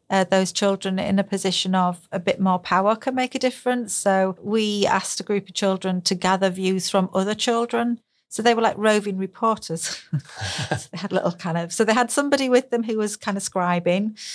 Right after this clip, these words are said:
and they had a kind of microphone, but they asked the question, "So what do you think about this?" And it was great. It just kind of made them really sort of included in, in that process of gathering. I think it might have been something about a school playground that, uh, in a school that we were working in. Um, and they were looking to gather views from the,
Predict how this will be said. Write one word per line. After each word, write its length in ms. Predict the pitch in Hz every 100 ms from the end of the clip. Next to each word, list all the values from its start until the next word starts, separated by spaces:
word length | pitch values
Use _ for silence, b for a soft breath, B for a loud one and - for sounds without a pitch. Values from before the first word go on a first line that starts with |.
| B B -
and 180 | 185 185
they 40 |
had 140 | 190 196
a 60 |
kind 180 | 190 196
of 60 | 196
microphone, 640 | 190 190 185 185 180 180
but 160 | 185 196
they 160 | 214
asked 240 | 202 196 -
the 80 | 196
question, 500 | 226 220 - 175 185
"So 140 | 180
what 180 | 180 -
do 60 |
you 40 | -
think 180 | 180 175
about 180 | 190
this?" 180 | 208 202
And 160 | - 240
it 60 |
was 140 | 220 233
great. 340 | 262 285 233
It 100 | 185
just 140 | - -
kind 140 | 214
of 80 | 208
made 260 | 208 196
them 160 | 190 190
really 300 | 196 196 190
sort 240 | - -
of 100 | -
included 600 | 190 190 220 220 214 180 185
in, 320 | 185 185 190
in 220 | 202 196
that 180 | 196 -
process 500 | 202 196 196 185 -
of 140 | 180
gathering. 480 | 190 180 185 180 175
I 400 | - - _ _
think 160 | - -
it 60 | 240
might 140 | 233
have 120 | 196
been 140 | 202 185
something 380 | - 175 180
about 240 | 175 170 -
a 40 |
school 280 | - 180 175
playground 640 | 175 196 185 175 175 170
that, 140 | - - _
uh, 120 | - 180
in 120 | 185
a 60 | 175
school 300 | - 180 180
that 160 | 180 185
we 60 |
were 120 | 175
working 460 | 175 175 175 - 175
in. 220 | 175 180 B B B B _
Um, 280 | 175 170 175
and 120 | 180 175
they 60 |
were 140 | 175 175
looking 320 | 175 - 160
to 180 | - 175
gather 380 | 175 180 175
views 340 | 175 180 175 175
from 200 | 175 170
the, 300 | 170 170